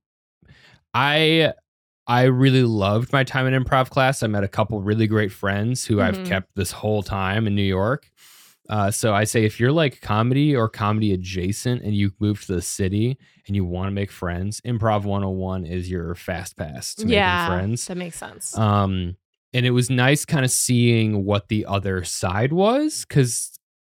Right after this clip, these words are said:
Speaker 1: stand-ups always roast improv.
Speaker 2: For sure.
Speaker 1: Um, and I think, but also when I was back starting in Colorado, people would shit on improv, but
Speaker 2: Yeah.
Speaker 1: there wasn't a lot of it. And then I came here, and then you realize that a lot of stand-ups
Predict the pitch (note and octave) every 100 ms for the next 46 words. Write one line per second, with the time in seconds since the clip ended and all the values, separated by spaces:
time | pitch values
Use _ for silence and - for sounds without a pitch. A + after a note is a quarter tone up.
0 | - - D#3+ D#3 C#3+ - B2 A2+ G#2+ G2+
1 | G#2+ G#2+ G#2 G2 A2 A2+ A#2 B2 - -
2 | G3+ - - F3 _ - A2+ G#3 G3+ F#2+
3 | F#2 - _ - B2 A#2 - D3+ - -
4 | _ B2+ D3 - D3 E3 D#3+ C3+ B2+ B2
5 | A#2 - _ _ _ _ _ _ _ _
6 | - A#2+ A#2+ A2 A#2+ A#2 G#2 G2+ G2 -
7 | - G2+ F#2+ F2+ G#2 F2+ F#2 G2 F#2+ G#2
8 | G2 F2+ F#2 - B2+ G#2 F2+ G#2 G#2 F#2
9 | D2+ D#2 - - _ A#2+ A2+ G#2+ A#2 A#2+
10 | E3 D3+ F2+ E2 E2+ D2 F#2+ D#2 - -
11 | A2+ A2 G#2+ - A2 G#2 - G3+ D3+ A2+
12 | A2+ A2 G#2+ A2+ G#2+ A2 G#2 G#2 G#2 A2
13 | G#2 - A#2 A2+ A2 G2 - -